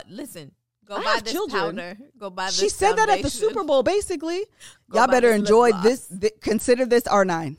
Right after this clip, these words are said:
Speaker 1: I'm done.
Speaker 2: Consider this performance. The record y'all have been waiting for.
Speaker 1: Amen.
Speaker 2: This is it. I'm not, it, the thing about it is, Rihanna, once you have kids, she's been in a relationship, and I just read somewhere that they planning a wedding in Barbados.
Speaker 1: I saw that too.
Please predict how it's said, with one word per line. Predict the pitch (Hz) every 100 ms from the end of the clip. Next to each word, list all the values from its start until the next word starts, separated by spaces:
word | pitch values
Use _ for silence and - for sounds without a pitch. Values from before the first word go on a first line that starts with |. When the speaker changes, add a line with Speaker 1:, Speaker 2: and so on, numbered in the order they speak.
| _
Speaker 1:
I'm | 156 175
done. | 170 156 135 123
Speaker 2:
Consider | 185 190 226 226
this | 202 208
performance. | - 202 185 185 214 233 _ _ _ _ _ _ _ _ -
The | 170
record | 180 196 185
y'all | 165
have | 170 151
been | 160
waiting | 151 156
for. | 147
Speaker 1:
Amen. | 156 151 143 135 143 -
Speaker 2:
This | 151 196 208
is | 196 170
it. | 156 -
I'm | 165 170 170
not, | 170 175 - _ _ _
it, | 226 -
the |
thing | 233 294 277
about | 208 214 226
it | 190
is, | 156 143 143 - -
Rihanna, | 170 190 196 233 240 233 - _ _ _
once | 147 185 277
you | 262
have | 202 208
kids, | - 156 139
she's | - 160
been | - 175
in | 214 220
a |
relationship, | 208 190 175 185 - 143
and | 151 - -
I | - 262
just | 220 185
read | 190 -
somewhere | 240 247 185
that | 175
they | 190
planning | 185 202 190 180
a | 170 160 151
wedding | 180 226 220 185
in | 180 160
Barbados. | 170 180 240 175 131 175
Speaker 1:
I |
saw | 254
that | 262 254 -
too. | 277 302 311 208 143